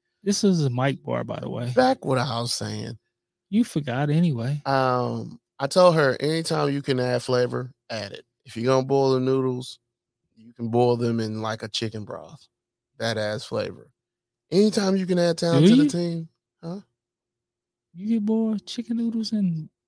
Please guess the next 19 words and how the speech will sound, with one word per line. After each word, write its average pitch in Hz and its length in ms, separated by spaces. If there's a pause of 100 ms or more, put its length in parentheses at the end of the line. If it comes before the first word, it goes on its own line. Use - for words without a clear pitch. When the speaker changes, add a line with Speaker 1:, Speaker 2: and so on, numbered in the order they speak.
(140)
Speaker 1:
I 160 80
mean, 147 320 (800)
Speaker 2:
Not 170 220
really, 139 280
'cause 135 260
it's 131 120
expensive. 131 540
So, 120 220
no, 117 180
I 113 100
don't. 120 320 (440)
But 127 100
if 123 100
you 127 100
can 135 120
afford 175 320
it, 233 80
why 233 140
not? 247 200